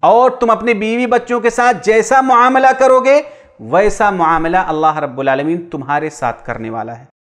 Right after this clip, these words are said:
लिहाजा हर मुसलमान को देखना है कि उसका सलूक अपनी फैमिली के साथ कैसा है। अगर उसका सलूक अपनी फैमिली के साथ सज़ा का है, इंतकाम का है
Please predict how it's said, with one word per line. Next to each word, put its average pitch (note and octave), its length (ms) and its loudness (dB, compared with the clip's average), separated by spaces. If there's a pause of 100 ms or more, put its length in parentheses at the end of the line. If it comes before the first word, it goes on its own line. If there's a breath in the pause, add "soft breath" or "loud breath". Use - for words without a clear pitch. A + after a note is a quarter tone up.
(120)
लिहाजा E3 440 0
हर E3+ 260 -2
मुसलमान A3+ 480 -2
को G#3 120 -2
देखना F3 380 -2
है D3 140 0 (360 loud breath)
कि F3+ 60 -4
उसका F#3 320 0
सलूक G#3 680 -2
अपनी E3+ 320 -6
फैमिली D#3 460 -4
के D#3 140 -8
साथ C3+ 320 -2 (180)
कैसा A#2 300 -8
है। A2 200 -14 (480 soft breath)
अगर F3+ 220 2
उसका A#3+ 240 0
सलूक A3 460 0
अपनी A#3 220 -2
फैमिली A#3+ 460 0
के B3 120 -2
साथ A#3 320 2 (1080)
सज़ा G#3 420 2
का A3 200 2
है, D3+ 240 -4 (680)
इंतकाम G#3+ 680 0
का B3 180 2
है D3 260 -2